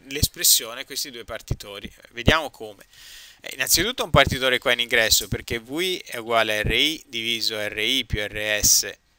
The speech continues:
per V S. Poi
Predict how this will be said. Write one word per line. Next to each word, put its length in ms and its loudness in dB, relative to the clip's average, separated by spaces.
per 200 -14
V 180 -16
S. 320 0
Poi 440 -2